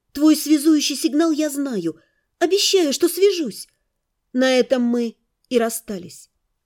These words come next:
Отоспаться сегодняшней ночью опять не вышло. Нет, манящий взгляд меня после помощи Дениса не беспокоил, но множество тяжёлых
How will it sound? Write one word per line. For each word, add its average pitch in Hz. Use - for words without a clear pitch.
Отоспаться 240
сегодняшней 254
ночью 294
опять 285
не 208
вышло. 208
Нет, 247
манящий 254
взгляд 269
меня 262
после 311
помощи 277
Дениса 320
не 302
беспокоил, 320
но 285
множество 285
тяжёлых 262